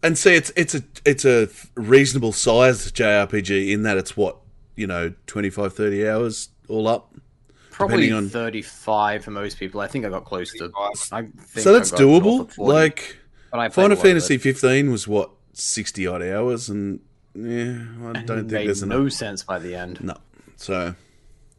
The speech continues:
Speaker 1: yeah.
Speaker 2: I finished Final Fantasy fifteen
Speaker 3: That
Speaker 2: and never fully understood the combat system. <laughs>
Speaker 1: Just spam that teleport thing.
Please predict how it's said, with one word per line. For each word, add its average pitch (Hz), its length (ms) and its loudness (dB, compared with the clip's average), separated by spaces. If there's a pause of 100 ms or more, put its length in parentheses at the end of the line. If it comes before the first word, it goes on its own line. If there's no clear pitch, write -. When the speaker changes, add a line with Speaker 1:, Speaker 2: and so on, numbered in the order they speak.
(180)
Speaker 1:
yeah. 80 220 -8
Speaker 2:
I 175 120 -6
finished 165 420 -4
Final 143 220 0
Fantasy 131 320 -6
fifteen 139 340 -2
Speaker 3:
That 139 60 -2
Speaker 2:
and 127 200 -4
never 135 320 2
fully 131 360 0
understood 113 380 -6
the 110 60 -10
combat 98 320 -10
system. - 360 -4
<laughs> - 1800 -20
Speaker 1:
Just - 260 -6
spam 101 220 0
that - 160 -6
teleport 98 520 -6
thing. 80 280 -12